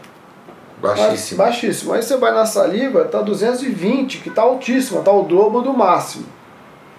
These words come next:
Speaker 2: Ou seja, não tem espaço no S H B G pra testosterona chegar. E fica com mais livre.
Speaker 1: Então o S H B G, ele é um, como se fosse um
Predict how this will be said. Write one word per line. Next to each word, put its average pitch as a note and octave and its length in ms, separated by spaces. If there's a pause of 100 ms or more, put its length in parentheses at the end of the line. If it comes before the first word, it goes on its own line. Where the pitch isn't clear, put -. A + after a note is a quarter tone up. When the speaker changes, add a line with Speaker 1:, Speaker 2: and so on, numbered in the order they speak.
(140)
Speaker 2:
Ou G#3 80
seja, D#3+ 400
não A#3+ 180
tem C4+ 180
espaço A3+ 840 (260)
no D#3+ 100
S F3+ 220
H E3+ 140
B E3+ 140
G D#3 160
pra F#3 120
testosterona F3+ 640
chegar. E3 560 (380)
E G#3+ 100
fica G3+ 300
com G3+ 180
mais G#3 360
livre. C3+ 540 (440)
Speaker 1:
Então C#3 380
o D#3+ 40
S D#3+ 180
H A#2+ 200
B E2+ 240
G, - 560 (200)
ele G2 220
é A2 80
um, D3 320 (480)
como A#2+ 180
se B2+ 60
fosse C3 280
um A2 200